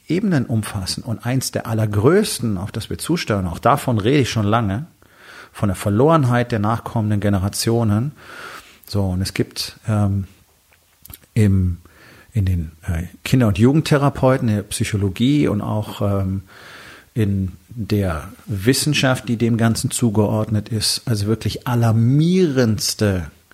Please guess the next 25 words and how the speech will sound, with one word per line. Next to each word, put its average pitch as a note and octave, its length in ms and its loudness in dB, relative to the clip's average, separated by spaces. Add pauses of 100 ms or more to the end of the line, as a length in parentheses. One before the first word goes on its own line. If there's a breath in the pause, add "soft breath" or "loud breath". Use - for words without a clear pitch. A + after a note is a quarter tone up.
(760 loud breath)
ähm, G2 320 -2 (120)
Erkenntnisse C3 1000 0 (1000 loud breath)
jeden A#2+ 300 4
Tag, A2 480 0 (280)
nämlich A2+ 360 2
was G#2+ 320 0
aus A2+ 160 0
unseren G2+ 300 0
Kindern F#2+ 420 -2
wird. - 400 0 (1400 loud breath)
Und - 60 -16
zwar A2 120 -2
nicht F2+ 120 -4
nur F#2 80 0
in E2 60 -2
Deutschland, A#2+ 420 2
im G2 160 -4
gesamten F#2 320 -4
deutschsprachigen F#2 440 -4
Raum, A#2 200 2
aber A#2+ 100 2
in G2+ 140 0
anderen A2 260 2
Ländern F#2+ 260 0
auch, A2+ 220 -2